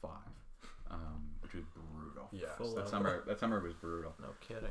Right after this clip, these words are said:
Speaker 1: Um,
Speaker 2: But I mean, that's all part of the process.
Speaker 3: Yeah.
Speaker 1: yeah. And it was really, really good 'cause I got really good at one, just handling random guys come up to me and tell me that my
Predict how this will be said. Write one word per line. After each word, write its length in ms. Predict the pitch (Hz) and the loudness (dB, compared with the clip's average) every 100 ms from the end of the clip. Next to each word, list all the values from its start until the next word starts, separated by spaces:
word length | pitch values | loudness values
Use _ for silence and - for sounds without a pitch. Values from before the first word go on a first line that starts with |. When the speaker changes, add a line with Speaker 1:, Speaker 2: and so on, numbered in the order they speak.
| 95 | 4
Speaker 1:
Um, 400 | 92 87 85 80 | 6 6 2 0
Speaker 2:
But 100 | 98 | 0
I 20 | |
mean, 100 | 95 | 2
that's 160 | 90 - | 2 6
all 140 | 92 | 4
part 160 | 90 82 | 4 0
of 40 | |
the 60 | 80 | 0
process. 680 | - 76 80 - 82 - 117 | -2 -2 -2 -6 -6 -6 2
Speaker 3:
Yeah. 80 | 123 | 6
Speaker 1:
yeah. 160 | 139 - - - | 6 4 -6 -4
And 80 | 117 | 4
it 40 | 113 | 6
was 120 | 107 | 6
really, 200 | 131 160 | 6 6
really 220 | 139 113 | 8 6
good 280 | 98 104 92 | 8 8 6
'cause 140 | 95 101 | 4 2
I 120 | 92 | 2
got 240 | - 113 | 4 4
really 200 | 113 117 107 | 4 2 4
good 220 | 104 101 | 6 8
at 280 | 95 87 - - - - - - - 98 | 6 4 -2 -12 -12 -12 -12 -12 -6 4
one, 400 | 107 113 123 117 | 6 8 6 4
just 220 | 107 - | 2 0
handling 540 | - 107 101 104 101 95 | 0 4 6 6 4 4
random 360 | 92 92 95 95 | 2 0 0 2
guys 340 | 92 90 90 | 4 2 0
come 160 | - 90 | -2 -4
up 160 | 87 - | -4 -4
to 60 | |
me 80 | 92 | -4
and 140 | 82 | -4
tell 140 | - 85 | -2 -2
me 100 | 85 | -2
that 120 | |
my 60 | 82 | -6